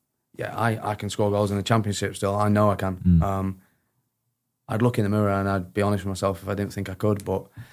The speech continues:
Speaker 1: um, I can. But the fit's gotta be right, not just for me now. Um, I've got two kids, I've got a wife. Um, that's not saying it needs to be on my doorstep, 'cause
Speaker 2: Mm.
Speaker 1: I've just <laughs> gone to L A.
Speaker 2: Yeah.
Speaker 1: Um,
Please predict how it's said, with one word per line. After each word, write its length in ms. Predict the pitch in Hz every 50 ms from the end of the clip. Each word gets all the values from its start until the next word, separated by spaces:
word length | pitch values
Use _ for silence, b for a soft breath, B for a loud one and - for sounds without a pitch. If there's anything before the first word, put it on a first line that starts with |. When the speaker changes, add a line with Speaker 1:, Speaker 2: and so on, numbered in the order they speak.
| B B B B
Speaker 1:
um, 500 | 98 101 95 95 95 95 95 95 92 - _ _ -
I 80 | -
can. 300 | - - 110 110 113 120 - _ _ _ _ _
But 260 | - 107 104 98 - - _ _ _ _ _ _ _ _ _ _ _ -
the 60 | -
fit's 320 | - - 135 120 - -
gotta 160 | - 113 107
be 60 | 104 104
right, 260 | 107 107 104 98 101
not 180 | 113 110 107 95
just 140 | 92 - -
for 80 | 104 101
me 180 | 101 104 107
now. 320 | 98 95 95 95 92 92 - 98
Um, 300 | 95 95 95 95 95 - -
I've 100 | 92 92
got 160 | 92 92 -
two 140 | - 98 90
kids, 280 | - 101 98 95 92
I've 60 | 95
got 100 | 92 90
a 40 | 92
wife. 440 | 98 101 101 101 92 92 - - _ _ _ -
Um, 380 | 98 95 98 95 92 95 90 b b b b b b b b b
that's 160 | - 120 -
not 140 | 131 120 107
saying 260 | - 123 113 110 104
it 40 | 101
needs 140 | 104 110 -
to 60 | - 113
be 60 | 104
on 60 | 101
my 80 | 101 101
doorstep, 400 | 101 120 120 117 - 98 98 98
'cause 140 | 95 90
Speaker 2:
Mm. 40 | 87
Speaker 1:
I've 60 | 87
just 180 | - 131 127 -
<laughs> 40 | 127
gone 80 | - -
to 160 | - 117 101
L 120 | 107 110
A. 180 | 120 131 120 - - -
Speaker 2:
Yeah. 160 | 127 104 82 90 107 104 104
Speaker 1:
Um, 200 | 104 101 98 98